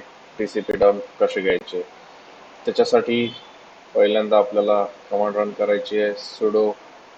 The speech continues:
apt get install टीसीपी dump. तुमचा पासवर्ड द्यायचा आहे,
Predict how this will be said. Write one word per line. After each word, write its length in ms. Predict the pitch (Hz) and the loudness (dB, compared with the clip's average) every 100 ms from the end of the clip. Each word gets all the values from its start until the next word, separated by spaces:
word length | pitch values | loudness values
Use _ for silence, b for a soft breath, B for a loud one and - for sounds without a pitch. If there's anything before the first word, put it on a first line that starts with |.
| - - - - - - - - - - - - - - - - | -20 -20 -20 -20 -20 -20 -20 -20 -20 -20 -20 -20 -20 -20 -8 2
apt 500 | 113 110 - - - - - - - - - - - - - - - - - 107 | 4 2 -2 -16 -20 -20 -20 -20 -20 -20 -20 -20 -20 -20 -20 -20 -20 -20 -6 0
get 360 | 110 113 - - - - - - - - - - - - - - - | 0 0 -10 -20 -20 -20 -20 -20 -20 -20 -20 -20 -20 -20 -20 -20 -14
install 920 | 98 95 - - - 110 110 110 107 107 - - - - - - - - - - - - - 104 | -12 -12 -14 -16 -4 4 8 8 6 2 -6 -20 -20 -20 -20 -20 -20 -20 -20 -20 -20 -20 -16 -10
टीसीपी 1120 | 101 95 - - - 101 98 98 98 101 98 - - - - - - | -10 -10 -14 -16 -10 -10 -10 -10 -6 -6 -6 -12 -20 -20 -20 -20 -10
dump. 140 | - - - - - - - - - - - - - - - - - - - - - - - - - - - - - - - - - - - - - | -10 -10 -18 -20 -20 -20 -20 -20 -20 -20 -20 -20 -20 -20 -20 -20 -20 -20 -20 -20 -20 -20 -20 -20 -20 -20 -20 -20 -20 -20 -20 -20 -20 -20 -20 -20 -16
तुमचा 220 | 101 104 | -8 -4
पासवर्ड 400 | 104 101 - 117 117 | 0 0 2 2 4
द्यायचा 320 | 113 110 120 | 2 2 2
आहे, 400 | 120 117 - | 2 2 -4